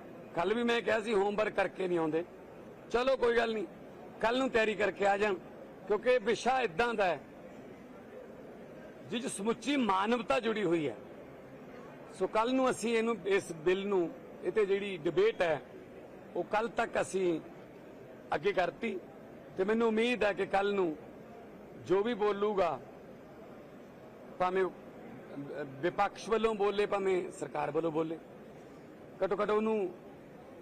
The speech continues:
ਉਹਦੇ ਦਿਲ ਦੇ ਨੇੜੇ ਆ ਬੇਅਦਬੀ ਦੀਆਂ ਘਟਨਾਵਾਂ ਜਿਹੜੀਆਂ ਸਾਡੀਆਂ ਭਾਵਨਾਵਾਂ ਨੂੰ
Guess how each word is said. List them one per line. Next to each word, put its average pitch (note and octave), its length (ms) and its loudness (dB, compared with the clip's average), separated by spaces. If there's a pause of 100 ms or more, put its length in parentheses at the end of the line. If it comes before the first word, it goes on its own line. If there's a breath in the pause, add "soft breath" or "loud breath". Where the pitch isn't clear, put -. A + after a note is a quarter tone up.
(480)
ਉਹਦੇ F3 160 2
ਦਿਲ G3 260 2
ਦੇ A3 160 6
ਨੇੜੇ G#3 540 6 (1500)
ਆ F3+ 100 0
ਬੇਅਦਬੀ G3+ 500 2
ਦੀਆਂ G#3+ 160 2
ਘਟਨਾਵਾਂ G3 460 0
ਜਿਹੜੀਆਂ G3 240 2
ਸਾਡੀਆਂ F#3+ 260 2
ਭਾਵਨਾਵਾਂ G3+ 680 2
ਨੂੰ F#3+ 220 2